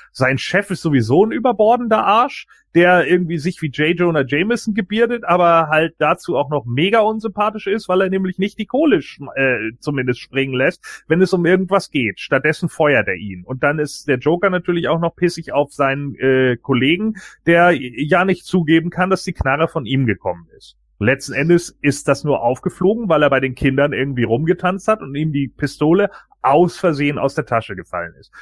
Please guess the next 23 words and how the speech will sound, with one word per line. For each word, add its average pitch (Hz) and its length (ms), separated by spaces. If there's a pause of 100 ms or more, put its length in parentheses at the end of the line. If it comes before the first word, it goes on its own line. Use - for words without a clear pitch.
(140)
Nun 151 200
sitzt 175 280
er 151 80
in 127 80
der 117 160
U-Bahn, 208 480 (200)
dann 151 140
kommen 196 240
die 196 100
drei 151 260
Angestellten 180 540
von 156 180
Thomas 143 360
Wayne, 170 380
was - 200
ja 247 100
auch 285 180
alles 208 280
nur 156 160
überhebliche, 160 680
herablassende 185 640
Arschlöcher 233 560
sind. 90 240